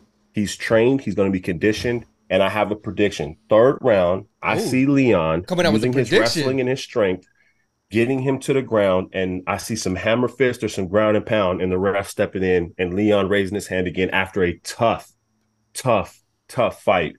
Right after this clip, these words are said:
Speaker 1: against Colby Covington.
Speaker 2: The one thing, you know, I didn't realize about Colby Covington is he is, um, he's been hit so hard, and he was able to
Speaker 1: True.
Speaker 2: com-, maintain his composure and keep
Speaker 1: True.
Speaker 2: the fight going. He's,
Speaker 1: Yeah.
Speaker 2: he's been tested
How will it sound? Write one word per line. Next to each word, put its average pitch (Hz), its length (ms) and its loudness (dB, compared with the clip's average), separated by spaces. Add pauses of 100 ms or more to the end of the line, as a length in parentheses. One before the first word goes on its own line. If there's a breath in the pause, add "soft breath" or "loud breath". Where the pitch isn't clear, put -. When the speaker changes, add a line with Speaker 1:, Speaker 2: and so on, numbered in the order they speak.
Speaker 1:
against 90 320 -6
Colby 92 240 0
Covington. 80 540 -4 (360 soft breath)
Speaker 2:
The 170 120 0
one 226 220 4
thing, 269 220 -4
you 262 80 0
know, 247 100 6
I 196 140 2
didn't 202 160 0
realize 180 500 0
about 151 320 -6
Colby 151 240 -2
Covington 147 640 -4 (160)
is 160 240 0
he 180 300 0
is, 160 500 2
um, 127 560 -2
he's 175 440 -4
been 160 480 -2
hit - 480 -10
so 156 460 -4
hard, 147 500 -4 (400 loud breath)
and 147 120 -4
he 156 60 0
was 143 220 -2
able 160 280 -2
to 175 100 -8
Speaker 1:
True. 156 80 -4
Speaker 2:
com-, 143 260 -8
maintain 156 580 -6
his 170 180 -6
composure 165 800 -6 (320 loud breath)
and 156 200 -4
keep 196 220 -6
Speaker 1:
True. - 100 -10
Speaker 2:
the 131 80 -2
fight 160 480 -4
going. 139 460 -4 (500 soft breath)
He's, 170 380 -6
Speaker 1:
Yeah. 151 80 -8
Speaker 2:
he's 165 140 -2
been 147 240 -2
tested 160 760 -4